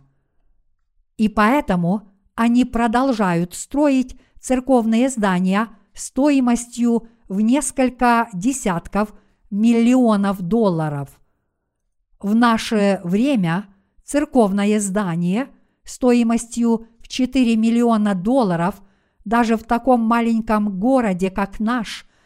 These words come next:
является обычным делом.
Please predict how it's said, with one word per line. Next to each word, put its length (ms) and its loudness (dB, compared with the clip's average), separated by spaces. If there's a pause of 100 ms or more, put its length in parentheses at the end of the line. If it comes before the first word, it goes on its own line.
(220)
является 720 0 (140)
обычным 640 -2
делом. 500 -4